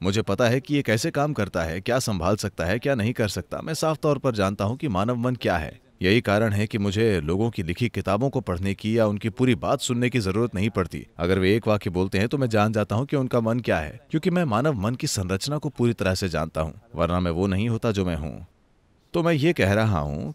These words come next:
कि अगर सूचनाओं के हमले के स्तर की गति यही या इससे ज्यादा रहती है, तो अगले कुछ सालों में संभव है कि ये निश्चित रूप से खुद को खत्म करने की इच्छा की ओर ले जाएगी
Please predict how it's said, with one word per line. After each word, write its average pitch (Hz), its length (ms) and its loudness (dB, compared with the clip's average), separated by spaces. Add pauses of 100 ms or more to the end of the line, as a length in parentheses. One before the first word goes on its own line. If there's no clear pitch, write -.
कि 143 60 -2
अगर 120 240 4
सूचनाओं 113 560 -2
के 160 120 -2
हमले 104 380 0
के 139 140 -2
स्तर 110 280 0
की 113 140 -2
गति 85 260 -2
यही 107 480 2
या 107 60 4
इससे 95 280 -2
ज्यादा 90 320 0
रहती 98 300 0
है, 80 220 -4 (1800)
तो 165 100 0
अगले 151 220 2
कुछ - 300 -2
सालों 127 280 0
में 160 100 2
संभव 117 420 0
है 95 240 0
कि 135 120 -10
ये 120 160 0
निश्चित 104 460 -4
रूप 117 160 0
से 92 280 -2
खुद 131 220 -8
को 147 120 -2
खत्म 139 300 -4
करने 117 280 -2
की 104 180 -2
इच्छा 120 260 -2
की 120 180 -2
ओर 101 160 2
ले 87 120 0
जाएगी 76 400 -4